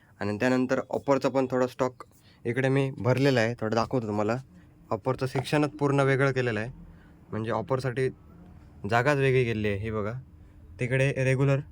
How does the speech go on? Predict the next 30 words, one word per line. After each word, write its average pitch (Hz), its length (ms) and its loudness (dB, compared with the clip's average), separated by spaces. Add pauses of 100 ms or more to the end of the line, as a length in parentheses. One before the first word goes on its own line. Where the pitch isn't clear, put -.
(720)
जो 120 100 -2
चतुर्थीचा 131 580 0 (500)
चांगल्या 127 260 2
क्वालिटीचा 120 440 -2
आणि 120 160 -2
इकडे 120 180 0
ऑफर, 117 360 0 (500)
ऑफरचा 131 360 0
सर्व 135 240 0
स्टॉक 131 200 0
इकडे 135 240 0
ठेवलेला 120 320 -2
आहे. 123 120 -4 (400)
बघू 117 120 -4
शकता, 110 280 -6
साड्या, 113 420 -2 (460)
जीन्स, 127 320 -2 (1000)
हे 110 120 -2
टी-शर्ट 123 440 0
लहान 113 200 0
मुलांचे 113 440 -4 (1500)
आणि 110 160 -2
हे 120 100 -2
शर्ट्स. 120 360 -2 (720)
यामध्ये 120 300 0
टी-शर्ट 143 300 -2
फक्त 139 240 -2
गुरुवारी 139 380 2
येणार 127 200 2
आहेत, 117 120 0